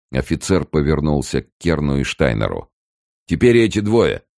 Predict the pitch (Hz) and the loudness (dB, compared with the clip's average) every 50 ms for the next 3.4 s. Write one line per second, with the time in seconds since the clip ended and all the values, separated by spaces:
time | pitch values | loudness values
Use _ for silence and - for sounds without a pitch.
0 | _ _ _ _ _ _ _ - 64 62 87 92 95 104 107 107 107 104 - - | _ _ _ _ _ _ _ -8 -4 0 0 2 2 2 2 2 0 0 -2 0
1 | 95 98 92 87 92 82 95 90 82 - - 92 76 50 50 50 - _ _ _ | 0 0 2 2 0 2 2 0 0 2 0 0 0 0 -2 -6 -8 _ _ _
2 | _ _ _ _ _ _ _ _ _ _ _ _ _ _ 60 64 67 65 - - | _ _ _ _ _ _ _ _ _ _ _ _ _ _ -6 -4 -4 -4 -4 -6
3 | - - - 73 57 - - _ | -10 -8 -8 -10 -10 -10 -14 _